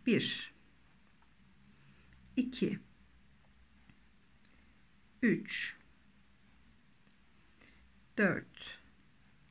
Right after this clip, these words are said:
beş, altı ve yedi. Tabii küçük bir örnek olduğu için bu yediler çok fazla tekrarlamayacak ama daha genişlerde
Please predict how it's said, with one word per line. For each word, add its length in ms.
beş, 760
altı 840
ve 140
yedi. 800
Tabii 140
küçük 320
bir 60
örnek 320
olduğu 240
için 240
bu 60
yediler 540
çok 220
fazla 300
tekrarlamayacak 840
ama 240
daha 180
genişlerde 1040